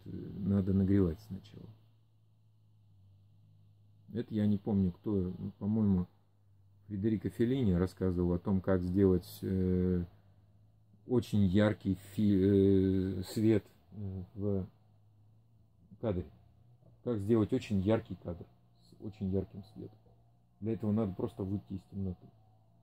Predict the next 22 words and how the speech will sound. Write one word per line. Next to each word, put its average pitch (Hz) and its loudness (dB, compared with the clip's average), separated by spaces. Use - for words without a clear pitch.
Поэтому 101 -2
долго, 104 6
долгие 95 4
кадры 95 -2
с-, - -16
в - -18
темноте, 98 -2
в - -14
темноте, 92 -6
в - -20
темноте. 107 -4
И 110 -8
вот 156 0
пошёл 135 0
выход 127 -6
на 113 -8
свет. - -14
То 147 -2
есть 131 -4
сначала 139 2
мы 101 4
делаем, 104 2